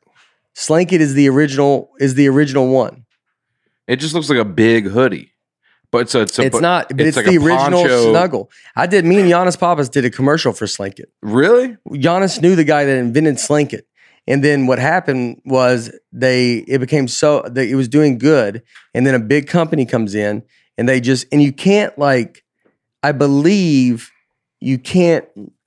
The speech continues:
Speaker 1: you know, like, trademark it 'cause it's like a couch. It's like a blanket. Like, you know what I mean? Like, it's,
Speaker 2: Yeah.
Speaker 1: it's not something you can really do.
Speaker 2: It's nothing you can
Speaker 1: And
Speaker 2: get
Speaker 1: so then
Speaker 2: patented.
Speaker 1: what happens is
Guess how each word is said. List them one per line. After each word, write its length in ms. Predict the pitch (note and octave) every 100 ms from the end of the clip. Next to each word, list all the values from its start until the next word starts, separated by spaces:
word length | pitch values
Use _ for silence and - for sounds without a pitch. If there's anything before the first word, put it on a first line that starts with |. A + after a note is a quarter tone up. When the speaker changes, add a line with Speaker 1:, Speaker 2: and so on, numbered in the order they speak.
| _
Speaker 1:
you 100 | D3
know, 140 | C3
like, 160 | B2 A2+
trademark 640 | - - D#3 F3+ G3+ A3+
it 100 | A#3
'cause 140 | F3 D3+
it's 120 | C#3+
like 100 | C3
a 80 | A#2
couch. 680 | - D#3 C#3 - - - - _ _ _ _
It's 160 | C#3+ C3+
like 160 | D3+ C3+
a 60 |
blanket. 500 | A#2 C#3+ D3 A#2+ -
Like, 140 | - D3
you 80 | D#3
know 60 |
what 80 | D#3+
I 40 |
mean? 140 | D#3+ D#3
Like, 140 | D3
it's, 260 | C3+ A2 G2
Speaker 2:
Yeah. 220 | E2+ E2 - C3+
Speaker 1:
it's 180 | C#3+
not 180 | F3+ E3
something 220 | F3 D3+
you 80 | C#3
can 100 | C#3
really 220 | C#3 C#3+ B2
do. 260 | C3 E3
Speaker 2:
It's 120 | F3
nothing 220 | C3 B2 A#2
you 60 |
can 20 |
Speaker 1:
And 40 | A2
Speaker 2:
get 80 | G#2+
Speaker 1:
so 100 | D#3+
then 80 | D#3
Speaker 2:
patented. 200 | D3 C#3
Speaker 1:
what 120 | D3+
happens 500 | D3+ G3 G3 B2+ G#2+
is 320 | A2 A2 A2